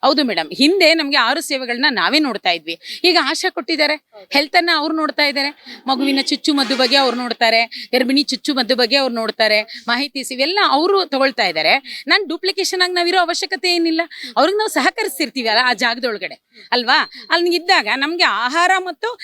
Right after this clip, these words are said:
ಶಿಕ್ಷಣವನ್ನ ಕಂಡೀಷನ್ ಆಗಿ ಕಡ್ಡಾಯವಾಗಿ ಕೊಟ್ರೆ ನಾವು ಕ್ಲೀನ್ ಆಗಿ ಆ ಮಕ್ಳಿಗೆ ಕಲಿಸ್ತೀವಿ.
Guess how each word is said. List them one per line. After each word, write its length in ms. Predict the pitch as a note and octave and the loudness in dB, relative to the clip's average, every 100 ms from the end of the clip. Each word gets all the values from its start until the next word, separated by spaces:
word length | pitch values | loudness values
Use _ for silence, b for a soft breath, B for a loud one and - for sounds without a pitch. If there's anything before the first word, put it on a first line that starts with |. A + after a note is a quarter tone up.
| B | B
ಶಿಕ್ಷಣವನ್ನ 640 | - F#4 - A4 G4+ D4 A#3 C#4 B B | -2 0 0 2 2 2 2 0 B B
ಕಂಡೀಷನ್ 560 | D4+ C#4+ F#4+ G4 G4 F#4 | 0 0 0 -2 0 2
ಆಗಿ 220 | F4+ D#4 | 2 0
ಕಡ್ಡಾಯವಾಗಿ 600 | - A3+ A3 F#4+ G4+ F4 | 0 -2 2 2 0 -4
ಕೊಟ್ರೆ 560 | B3 - G#3+ C#4+ B3+ A#3 | -6 -2 -2 -2 -12 -4
ನಾವು 220 | F4 A4+ | -2 -2
ಕ್ಲೀನ್ 260 | D#4 F4 A4 | -2 -2 0
ಆಗಿ 120 | G#4+ | 0
ಆ 80 | E4 | 0
ಮಕ್ಳಿಗೆ 340 | D#4 D4 G#4 | -2 -6 0
ಕಲಿಸ್ತೀವಿ. 500 | F#4 G#4 - F4+ F4 | 2 0 -2 -6 -6